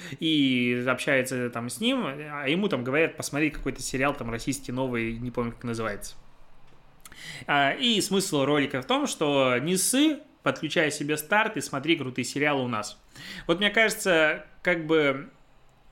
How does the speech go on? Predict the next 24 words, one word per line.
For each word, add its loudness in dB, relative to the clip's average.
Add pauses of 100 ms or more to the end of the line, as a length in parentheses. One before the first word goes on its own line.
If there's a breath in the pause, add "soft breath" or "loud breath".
(380)
Эм... -2 (840 soft breath)
Сообщение 2
бренда 4 (140)
в -4
данном 2
случае 0 (120)
одна 0
из -4
самых 0
слабых 0
моментов -2 (100)
в 0 (100)
этой -2
коммуникации, -2
потому -6
что -4
инсайт -2
в -10
меня 0
попадает 2
вообще -4
на -4
сто -4
процентов. -4